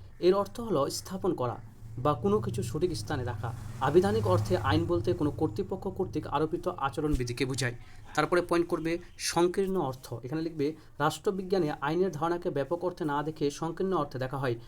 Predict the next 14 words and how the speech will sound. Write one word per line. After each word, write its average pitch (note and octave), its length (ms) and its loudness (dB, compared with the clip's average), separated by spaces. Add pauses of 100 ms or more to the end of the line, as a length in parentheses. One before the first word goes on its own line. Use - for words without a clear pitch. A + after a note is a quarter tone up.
(160)
রাষ্ট্রবিজ্ঞানে F3+ 720 0
আইনকে D3 560 0
বৃহত্তর F3+ 480 -2
প্রাকৃতিক F3 520 -2
ও D#3 60 2
সামাজিক D#3 420 -4
জীবনের E3+ 320 0
নিয়মকানুন E3+ 480 0
হিসাবে E3+ 280 -2
না B2+ 180 -2
দেখে D3+ 300 -2 (200)
সম্পূর্ণভাবে F3+ 600 0
রাষ্ট্রের C#3 320 -2
প্রেক্ষাপটে D#3 640 -4